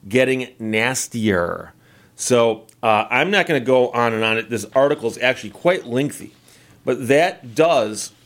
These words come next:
encapsulate the entire case. The lawsuit is asking for the court to declare what these people are doing in the pizza oven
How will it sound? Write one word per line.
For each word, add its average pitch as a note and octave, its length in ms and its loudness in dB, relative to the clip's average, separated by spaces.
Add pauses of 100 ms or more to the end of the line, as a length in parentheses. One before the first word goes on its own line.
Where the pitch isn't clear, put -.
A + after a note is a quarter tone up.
(440)
encapsulate B2+ 960 -4 (140)
the B2+ 100 -2
entire B2+ 360 2
case. - 480 -4 (360)
The A#2 120 2
lawsuit F3 640 0
is B2+ 240 0 (120)
asking C#3 560 -2 (540)
for B2 160 2
the B2 100 0
court D3+ 600 0
to B2+ 80 -10
declare C3 640 0
what B2+ 280 -2
these A#2 120 -8
people D3 260 -2
are - 20 2
doing B2 160 -2
in A#2+ 40 -2
the A#2 60 -2
pizza B2+ 320 -6
oven G#2+ 280 -4